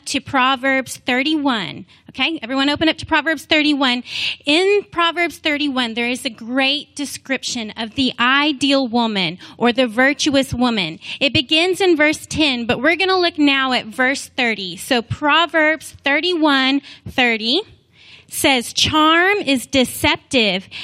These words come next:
and beauty," beauty is what? Fleeting. Yes, but a woman who fears the Lord will be praised. Okay, ladies, we tend to put greater emphasis on our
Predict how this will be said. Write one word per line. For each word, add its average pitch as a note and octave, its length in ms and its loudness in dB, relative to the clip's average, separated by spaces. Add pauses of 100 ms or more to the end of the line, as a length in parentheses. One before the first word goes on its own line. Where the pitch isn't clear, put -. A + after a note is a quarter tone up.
(140)
and B3 260 0
beauty," D#4+ 760 4 (240)
beauty D4+ 300 4
is B3+ 140 -2
what? B3 480 -2 (800)
Fleeting. A#3+ 720 0 (300)
Yes, B3 380 2
but C#4 180 0
a C#4+ 100 4
woman E4+ 640 2
who C#4+ 220 0
fears D4+ 680 -2
the B3 160 0
Lord A3 720 -2 (200)
will A3+ 140 4
be G3+ 140 -6
praised. G3 720 -2 (520)
Okay, C4 280 0
ladies, A#3+ 380 -4 (200)
we E4 280 2
tend E4 380 0
to F4+ 80 -4
put - 380 -8
greater D4 720 0
emphasis F4 800 0 (300)
on B3+ 160 0
our A3+ 180 0